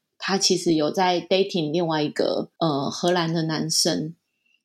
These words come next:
然后我就说，“那，那你男朋友知道吗？”她就说，“他都知道啊。”然后 Camino 结束之后，她也打算要去伦敦跟那个荷兰男生有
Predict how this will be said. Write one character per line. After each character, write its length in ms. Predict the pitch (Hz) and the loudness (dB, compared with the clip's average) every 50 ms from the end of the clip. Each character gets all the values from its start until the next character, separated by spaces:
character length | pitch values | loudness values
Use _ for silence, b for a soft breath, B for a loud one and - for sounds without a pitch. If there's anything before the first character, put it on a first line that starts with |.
| _ _ _ | _ _ _
然 120 | - 190 | -6 -6
后 160 | 214 247 285 254 | -4 0 0 2
我 60 | 202 | 2
就 120 | - 226 233 | 2 0 0
说 280 | - 247 226 220 226 233 | 2 0 2 2 2 2
，“那， 180 | 269 285 269 - - | 0 -2 -2 -2 -2
那 160 | 262 294 302 | -2 0 2
你 240 | 277 233 185 175 180 | 2 2 0 0 -2
男 200 | 180 185 185 185 | 0 0 0 0
朋 80 | 190 214 | 0 2
友 200 | 226 226 202 175 | 2 2 0 -2
知 280 | - - - 214 202 202 | -6 -4 -2 -2 -2 0
道 220 | - 240 208 190 | 0 0 0 2
吗？” 380 | 175 170 165 160 160 156 156 160 | 0 0 -2 -2 -2 -4 -4 -6
她 140 | - - 214 | -4 -2 0
就 100 | 226 233 | 0 0
说 220 | 226 - 202 196 196 | 0 2 0 0 0
，“他 160 | - 220 208 | 0 0 0
都 240 | 208 - 202 202 202 | 2 2 2 0 0
知 220 | - - 175 165 - | -2 -4 -6 -2 0
道 200 | 196 175 165 147 | 0 0 0 0
啊。” 400 | - - - - - - 226 B B B B B B B B B B _ | -2 -2 -2 -4 -4 -6 -6 B B B B B B B B B B _
然 140 | - 165 170 | -6 -6 -4
后 480 | 170 175 185 185 180 175 175 175 185 - b b b b b b b b _ _ _ | -2 0 0 2 2 2 0 -2 -4 -10 b b b b b b b b _ _ _
Camino 360 | - 208 196 214 240 233 220 185 | -2 0 2 2 2 2 0 0
结 200 | - 185 170 170 | 0 0 0 0
束 180 | 170 233 214 | 2 0 2
之 100 | 202 202 | 2 0
后， 200 | 185 180 208 202 | 0 0 0 0
她 160 | 202 202 190 | 0 2 2
也 80 | 170 165 | 0 0
打 260 | 165 - 165 131 165 | 0 -2 -2 -2 -4
算 300 | 156 - - 190 165 160 | -2 0 0 0 2 0
要 200 | 170 175 170 170 | 0 0 0 0
去 400 | 165 170 - - 202 175 156 151 - | 0 -2 -2 0 2 2 2 0 0
伦 220 | 151 160 156 160 160 | 0 -2 -2 -2 -2
敦 280 | - 180 175 165 165 | 0 0 0 0 0
跟 220 | 170 185 175 165 165 | 0 0 0 0 0
那 100 | 185 180 | -2 0
个 140 | 180 175 180 | 0 0 0
荷 100 | 170 151 | 0 -2
兰 200 | 151 147 147 147 | -2 -2 -4 -6
男 180 | 147 143 147 | -6 -8 -4
生 180 | - 170 165 165 | -2 0 0 0
有 320 | 147 143 - - - - | 0 -2 -2 -4 -6 -8